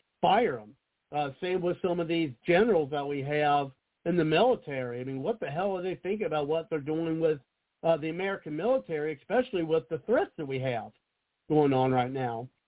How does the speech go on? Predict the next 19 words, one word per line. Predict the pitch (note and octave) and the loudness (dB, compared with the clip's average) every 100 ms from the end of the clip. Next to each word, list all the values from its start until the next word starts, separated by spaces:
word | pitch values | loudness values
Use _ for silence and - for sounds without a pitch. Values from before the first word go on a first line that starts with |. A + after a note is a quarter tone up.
| _ | _
Threats | G#3+ A#3+ A#3 | 2 2 0
because | A3+ G#3 G3+ G3 F3+ | -12 -8 -6 -4 -6
we | G3+ | -8
have | D#3 B3 C4 | -6 -6 -2
a | F#3+ | -2
weak | G3+ D#3 A#3+ - | -2 -6 -8 -6
president, | C4 D#4+ A#3 F#3+ F3+ G#3+ _ _ _ _ _ _ _ _ _ _ _ _ | 0 0 0 -8 -10 -14 _ _ _ _ _ _ _ _ _ _ _ _
and | F#3 | 0
they | G#3+ G#3 A#3+ | 2 0 -4
see | A3+ | -8
even | A3+ B3 | -8 -6
if | G#3 | -6
Biden | C3 G3 A#3+ G#3 | -6 -2 -2 -2
were | F#3 B3+ | -6 -6
to | B3 | -4
go | A3 | -6
away, | G3 F3 C4+ B3 | -6 -6 -2 -2
they | G#3 F3 - | -4 -10 -10
see | A#3 | -12